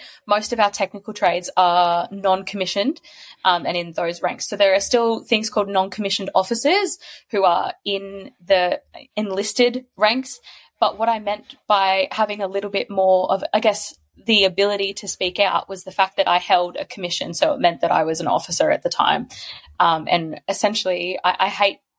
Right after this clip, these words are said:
the fact that that's how it is, but what I said carried a little bit more weight, and the fact that I could get closer to senior officers in the squadron melt,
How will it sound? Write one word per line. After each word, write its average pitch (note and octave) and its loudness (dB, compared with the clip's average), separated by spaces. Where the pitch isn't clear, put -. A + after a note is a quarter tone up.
the G3 -2
fact - -4
that F#3 -2
that's G3 0
how F3 0
it F#3 -4
is, D4+ 0
but - -2
what F#3+ 2
I F#3+ 0
said F#3+ 0
carried F#3 0
a F#3+ 2
little F#3 -6
bit - -6
more F3+ 2
weight, F3 2
and G3 -4
the F#3 -4
fact - -2
that F#3 2
I F3 -2
could F#3 -14
get F#3 0
closer F3+ -2
to E3 -6
senior F#3+ 0
officers F3+ -2
in E3+ -8
the E3+ -8
squadron G3+ 0
melt, - 0